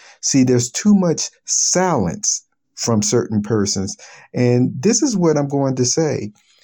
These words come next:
I told you there's just certain, um, um, jobs or responsibilities, uh, I will not take unless I really have the authority to act. Because to actually, as I said again,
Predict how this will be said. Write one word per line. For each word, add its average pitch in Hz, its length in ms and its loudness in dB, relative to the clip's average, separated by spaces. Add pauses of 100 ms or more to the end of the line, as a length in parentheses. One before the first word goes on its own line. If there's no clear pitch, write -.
(380)
I 160 120 2
told 190 240 2
you 139 80 0
there's 180 180 4
just 196 320 0
certain, 135 460 2 (100)
um, 101 480 -2 (640)
um, 98 520 0 (440)
jobs 117 960 -2 (580)
or 107 180 2
responsibilities, 104 1300 0 (420)
uh, 98 280 0 (100)
I 131 140 2
will 131 200 2
not 117 320 4 (180)
take 113 420 0 (100)
unless 104 340 2 (100)
I 117 140 0
really 110 360 0
have 104 220 0
the 104 120 4
authority 98 640 0 (400)
to - 240 0
act. 87 420 -4 (380)
Because 131 440 2
to - 220 0
actually, 165 520 2
as 127 180 2
I 127 60 2
said 127 220 0
again, 120 360 0